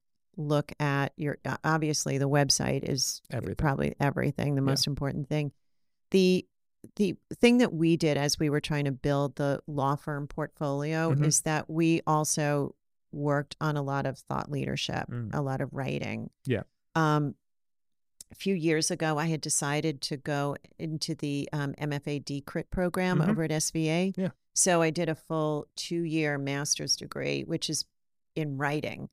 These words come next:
Speaker 2: Yeah.
Speaker 1: And so that has helped. You don't need a master's degree to write,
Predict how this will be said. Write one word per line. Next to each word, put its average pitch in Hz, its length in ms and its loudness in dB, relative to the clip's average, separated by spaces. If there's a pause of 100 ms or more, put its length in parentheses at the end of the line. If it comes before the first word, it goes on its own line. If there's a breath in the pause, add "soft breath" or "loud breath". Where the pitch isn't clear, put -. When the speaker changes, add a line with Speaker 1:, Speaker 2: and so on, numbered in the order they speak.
Speaker 2:
Yeah. 117 240 -4 (100)
Speaker 1:
And 160 200 0
so 160 240 2
that 156 380 0
has 143 380 -2 (480)
helped. 147 480 0
You 170 140 2
don't 165 160 0
need 147 140 -4
a 131 40 -4
master's 139 560 0
degree 139 320 -4
to 135 80 -4
write, 135 380 -4